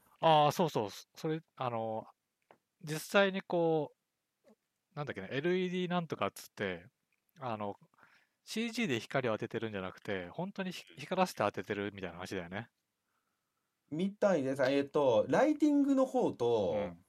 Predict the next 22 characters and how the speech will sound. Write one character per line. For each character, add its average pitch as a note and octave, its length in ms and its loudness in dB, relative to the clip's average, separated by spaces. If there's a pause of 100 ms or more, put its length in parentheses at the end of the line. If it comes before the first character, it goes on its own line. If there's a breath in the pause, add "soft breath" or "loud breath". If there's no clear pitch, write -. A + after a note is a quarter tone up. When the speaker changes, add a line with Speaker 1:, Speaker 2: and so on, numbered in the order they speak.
(260)
Speaker 2:
そ C3+ 140 -6
の A2 340 -2
舞 D#3+ 120 2
台 C4 220 4
設 C4+ 220 -2
定 A#2+ 220 -2
の E2+ 120 -10
方、 - 440 -6
設 A3 220 -6
定 F#3+ 100 -4
じ F3+ 80 -4
ゃ G#3 40 0
な - 20 -2
い、 - 20 -2
Speaker 1:
う - 0 -
ん。 - 20 -8
Speaker 2:
セ A#3 140 0
ッ C4 80 0
ト D#3 140 2
の F#2+ 80 -2
方 F#2 180 -6
か。 E2 240 -8